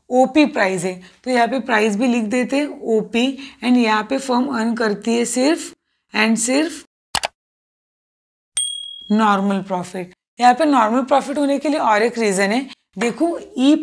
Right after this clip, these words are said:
पॉइंट में ही एवरेज कॉस्ट भी हमें पता चलता है। ई पॉइंट से अगर हम लोग ये लाइन देखते हैं यहाँ पे, तो जो प्राइस है ओपी वही क्या है, फर्म का एवरेज कॉस्ट है। और जब price is equals to average cost होता है ना, तो फर्म को मिलता है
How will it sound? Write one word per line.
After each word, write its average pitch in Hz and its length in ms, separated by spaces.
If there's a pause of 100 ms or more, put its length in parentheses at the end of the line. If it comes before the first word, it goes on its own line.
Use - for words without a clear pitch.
पॉइंट 254 400
में 233 140
ही 254 200
एवरेज 208 600
कॉस्ट 208 400
भी 247 100
हमें 240 200
पता 226 280
चलता 233 360
है। 277 120 (400)
ई 254 120
पॉइंट 254 320
से 262 80
अगर 262 160
हम 254 160
लोग 262 160
ये 269 80
लाइन 240 300
देखते 202 400
हैं 240 80
यहाँ 185 300
पे, 247 140 (420)
तो 277 100
जो 311 140
प्राइस 247 520
है 320 60
ओपी 240 280
वही 220 340
क्या 285 160
है, 285 120
फर्म 254 280
का 277 160 (100)
एवरेज 269 320
कॉस्ट 196 360
है। 190 120 (320)
और 240 120
जब 294 360
price 254 340
is 262 140
equals 277 320
to - 120
average 226 460
cost 240 320
होता 208 240
है 185 120
ना, 226 280 (340)
तो 262 80
फर्म 254 340
को 277 140
मिलता 247 380
है 262 340